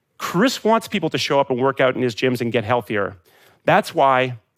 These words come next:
he not only tracked gym usage, but tied it to executive pay.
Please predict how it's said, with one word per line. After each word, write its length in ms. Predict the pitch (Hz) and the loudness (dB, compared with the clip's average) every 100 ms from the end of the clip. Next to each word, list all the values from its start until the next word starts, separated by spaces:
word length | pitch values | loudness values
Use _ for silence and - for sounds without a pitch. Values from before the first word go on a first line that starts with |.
| _ _ - | _ _ -2
he 100 | 170 | 0
not 140 | 185 | 2
only 160 | 175 156 | 0 -2
tracked 640 | - - 180 185 - - _ _ 120 | -4 0 2 2 -4 -20 _ _ -6
gym 320 | 113 165 156 | 0 0 0
usage, 580 | 135 117 104 92 - - _ _ _ | 0 -2 -4 -6 -12 -14 _ _ _
but 340 | 143 139 - - | -2 -2 -6 -4
tied 380 | - 202 190 | 2 2 2
it 200 | 113 - - | 0 -4 -6
to 160 | 131 | -4
executive 680 | 113 101 113 113 101 92 _ | -2 -2 -2 -2 -6 -6 _
pay. 320 | - 95 64 | -4 -4 -4